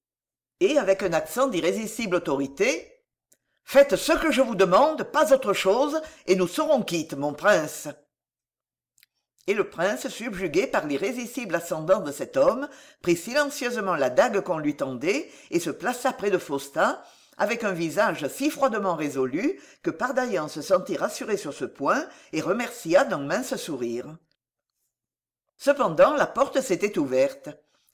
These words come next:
Quatre hommes, l'épée nue à la main, se montrèrent sur le seuil. Et sans doute ne s'attendaient-ils pas à trouver là cet adversaire,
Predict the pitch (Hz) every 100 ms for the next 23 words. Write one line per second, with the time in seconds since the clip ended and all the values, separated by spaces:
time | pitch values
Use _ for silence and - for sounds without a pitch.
0 | _ 285 285 180 190 254 185 165 160 151
1 | 220 277 160 139 151 247 - - - 170
2 | 190 190 220 294 285 226 180 160 - 135
3 | 131 147 - _ _ _ _ 196 202 202
4 | 156 185 285 294 - - 214 226 226 196
5 | 196 151 - 240 175 - 170 147 147 262
6 | 196 - - 135 269 - 262